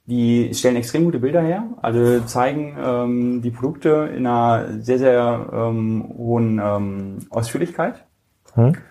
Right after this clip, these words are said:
Speaker 1: Und dass die Produkte hinterher eigentlich nicht dem entsprechen, was du hinterher auf Home vierundzwanzig gesehen hast. Da habe ich letztens sogar mit, äh, Kooperationspartnern von Home vierundzwanzig gesprochen, die gesagt haben, „Naja, wir sind, haben jetzt unsere Kooperation mit Home vierundzwanzig wieder gekündigt,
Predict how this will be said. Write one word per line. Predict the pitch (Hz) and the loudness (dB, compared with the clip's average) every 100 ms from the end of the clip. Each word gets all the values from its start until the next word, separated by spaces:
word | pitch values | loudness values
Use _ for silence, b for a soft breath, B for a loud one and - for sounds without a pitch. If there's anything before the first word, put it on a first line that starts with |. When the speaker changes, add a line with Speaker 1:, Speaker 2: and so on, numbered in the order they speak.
| B B - | B B -2
Speaker 1:
Und | 120 123 127 120 - 123 | 4 6 6 2 2 0
dass | 120 | 2
die | 127 | 0
Produkte | 120 131 147 139 | 0 0 0 2
hinterher | 135 127 | 4 4
eigentlich | 117 120 | 4 2
nicht | 135 135 - - | 0 -2 -10 -4
dem | 113 127 131 | 2 4 4
entsprechen, | 117 - 123 120 | 0 0 0 2
was | 117 - | -2 0
du | 120 117 | 2 2
hinterher | 110 117 107 | 2 4 4
auf | 117 | 4
Home | 113 | 2
vierundzwanzig | 113 110 110 104 | 2 2 2 2
gesehen | 104 104 101 | 0 0 -2
hast. | 87 - _ b b | -4 -8 _ b b
Da | 110 | -2
habe | 117 | 2
ich | 123 | 2
letztens | 123 123 117 | 2 -2 2
sogar | 113 | 4
mit, | 113 110 | 4 2
äh, | 113 107 | 2 0
Kooperationspartnern | 110 110 113 139 147 135 131 | 2 0 2 0 0 -2 -2
von | 123 | 0
Home | 123 127 | -2 0
vierundzwanzig | 123 123 120 | -2 0 -2
gesprochen, | 120 - 120 | -2 -2 -2
die | 113 | 0
gesagt | 113 113 | 0 0
haben, | 110 110 | 0 4
„Naja, | 123 123 B B B - | 4 2 B B B 0
wir | 120 | 4
sind, | 120 123 | 4 4
haben | 120 | 2
jetzt | 117 | 2
unsere | 117 117 | 0 0
Kooperation | 113 113 123 | 2 2 2
mit | 117 | 0
Home | 117 117 | 0 0
vierundzwanzig | 117 110 110 107 | 0 0 -2 -2
wieder | 107 | -4
gekündigt, | 104 127 147 185 - - | 0 2 4 0 -2 -20